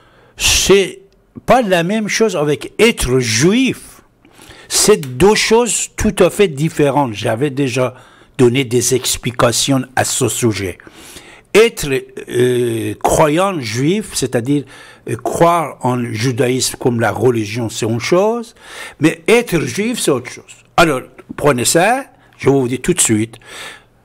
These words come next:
la plupart des juifs ne sont pas religieux. <laughs> Ils ne respectent pas la religion. Plupart. Qui soit George Soros en première, le grand philosophe de notre époque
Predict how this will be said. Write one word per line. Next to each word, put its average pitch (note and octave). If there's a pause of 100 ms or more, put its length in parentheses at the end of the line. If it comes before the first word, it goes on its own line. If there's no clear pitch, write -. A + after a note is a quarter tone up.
(420)
la D3+
plupart G#3
des D3
juifs F3+ (200)
ne D#3
sont G3+
pas B3+
religieux. G#3 (400)
<laughs> -
Ils G3+
ne A#3+
respectent A#3+
pas B3+
la A#3
religion. F3+ (920)
Plupart. B3 (760)
Qui B3+
soit A#3 (140)
George G3
Soros F#3
en C#3
première, G#3 (500)
le D3
grand D#3+
philosophe D#3
de C3+
notre B2+
époque G#3+